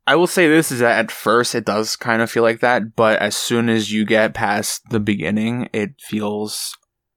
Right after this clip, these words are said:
like one hundred percent classic Resident Evil. It's like, it's scary. You have, like, I don't wanna give away too much, but it, it, it has, like, those moments of, like, humor where it's like,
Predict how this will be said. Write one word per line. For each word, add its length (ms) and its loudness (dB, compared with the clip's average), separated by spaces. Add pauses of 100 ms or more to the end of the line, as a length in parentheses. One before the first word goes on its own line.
(140)
like 220 0
one 220 2
hundred 280 0
percent 340 -2
classic 400 -4
Resident 300 -6
Evil. 320 -8
It's 280 -2
like, 320 0 (600)
it's 160 -2
scary. 720 4
You 220 2
have, 260 0
like, 560 -2 (400)
I 80 0
don't 80 4
wanna 140 2
give 80 4
away 120 4
too 120 -6
much, 280 0
but 120 0
it, 300 -2
it, 180 -8 (180)
it 100 -6
has, 260 0
like, 180 0
those 200 2
moments 460 0
of, 160 -2
like, 200 -2
humor 640 0 (920)
where 340 4
it's 160 -2
like, 360 -2